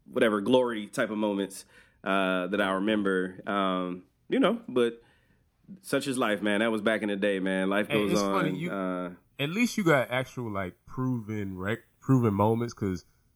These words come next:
Speaker 2: you know, your boy Ace, I know he had hoop dreams, you know, coming up in high school.
Speaker 1: <laughs>
Speaker 2: And so, so what's crazy is, I don't know if y'all had, like, you know, athletes at your school that actually went on to be something, but I went to high school with Lou Williams. Shout out to Lou Williams, even though I'm a Lakers fan,
Speaker 1: Nice.
Speaker 2: but, you know,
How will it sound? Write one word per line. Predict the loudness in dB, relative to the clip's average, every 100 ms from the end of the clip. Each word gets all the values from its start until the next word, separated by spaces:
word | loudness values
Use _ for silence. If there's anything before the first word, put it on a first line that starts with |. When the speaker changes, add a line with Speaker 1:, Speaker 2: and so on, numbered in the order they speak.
| 0
Speaker 2:
you | 4
know, |
your | 4 4
boy | 2 0
Ace, | -2 -4 -2
I | 0
know | 0
he | 0 0
had | 0 -2 -2
hoop | -6
dreams, | -4 -4 -2 -2 -4 -4
you | -4
know, | 0
coming | 0 2
up | 0 -2
in | -2
high | 2 0
school. | 0 -2 0 2 0 0
Speaker 1:
<laughs> | -6 -2
Speaker 2:
And | 0
so, | 2 0
so | -2 -2
what's | -2 -2
crazy | 0 0 0 -2
is, | 2
I | 2
don't | 2
know | -2
if | -6
y'all | -4 -4
had, | -6 -8
like, | -8 -10 _ _ _ _ _ _
you | -16
know, | -16 -8
athletes | -8 -6 -10 -12
at | -12
your | -14
school | -12 -8 -6
that | -6
actually | -8 -10
went | -6 -4
on | -4
to | -4
be | -6
something, | -2 -2 0
but | 0
I | 0
went | 0
to | -2
high | -4
school | -4 -8
with | -8
Lou | -8 -6
Williams. | -4 -4 -6
Shout | -2 -2
out | -2
to | -4
Lou | -10
Williams, | -6 -4 -4 -4 -10 _ _ _
even | -10 -4
though | -4
I'm |
a | -4
Lakers | -8 -10 -10
fan, | -4 0 2 0
Speaker 1:
Nice. | -2
Speaker 2:
but, | -8
you |
know, | -8 -10